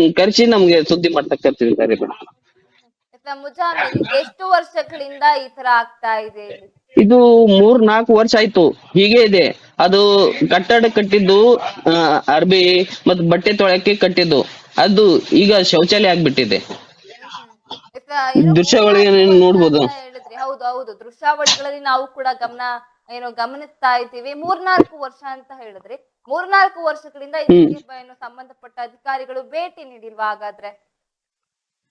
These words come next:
Speaker 1: ಹಾ, ಭೇಟಿ ನೀಡಿಲ್ಲ, ಭೇಟಿ ನೀಡಿಲ್ಲ. ಆಮೇಲೆ ಇದ್ರ ಮ-, ಗಮನಕ್ಕೆ, ಗಮನನ ತಗೊಂಡಿಲ್ಲ ಅವರು.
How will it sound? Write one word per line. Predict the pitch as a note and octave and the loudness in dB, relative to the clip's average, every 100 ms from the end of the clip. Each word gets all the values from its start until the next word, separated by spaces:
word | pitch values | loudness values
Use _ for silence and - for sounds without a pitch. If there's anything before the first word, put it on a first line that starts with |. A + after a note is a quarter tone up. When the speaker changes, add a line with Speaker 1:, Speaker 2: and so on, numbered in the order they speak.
| - | -4
Speaker 1:
ಹಾ, | G#3 | -2
ಭೇಟಿ | G3 G#3 A3+ A3+ | 0 2 2 2
ನೀಡಿಲ್ಲ, | G#3+ F#3 D#3+ D3+ A#2 - - _ - | 2 2 2 0 0 -4 -16 _ 0
ಭೇಟಿ | F3 A3+ A3+ | 2 4 2
ನೀಡಿಲ್ಲ. | A3 G#3+ F#3+ - F3+ | 0 0 -2 0 2
ಆಮೇಲೆ | F3+ F#3 F#3+ G3 G3+ | 2 2 2 2 2
ಇದ್ರ | G#3 - F3+ F#3 G#3+ | 0 0 0 2 2
ಮ-, | G#3+ G3+ - E3+ F#3 | 2 0 0 0 2
ಗಮನಕ್ಕೆ, | E3 F3 A3 B3 B3 A#3+ G3 D#3+ | 2 2 4 2 2 2 2 0
ಗಮನನ | E3 G3 A#3 A#3 A3+ | 2 2 2 2 0
ತಗೊಂಡಿಲ್ಲ | A3 G3+ G3 F3+ D#3+ | 2 2 2 2 2
ಅವರು. | C#3 A#2+ A2+ - - | 2 2 0 -2 -16